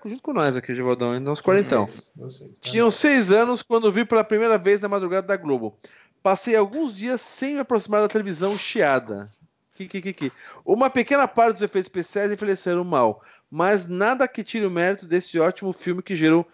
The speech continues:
Speaker 1: inúmeras imitações até hoje. Invocação do Mal dois, que o diga. E daí, ele, ele, ele não deixa só isso, né?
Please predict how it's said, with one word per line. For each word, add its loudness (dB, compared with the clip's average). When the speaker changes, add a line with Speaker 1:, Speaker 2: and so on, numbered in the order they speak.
Speaker 1:
inúmeras 2
imitações 0
até 0
hoje. 4
Invocação 2
do 0
Mal 4
dois, 0
que -12
o -8
diga. -6
E 2
daí, 4
ele, -2
ele, -4
ele 0
não -6
deixa -2
só -6
isso, -6
né? -6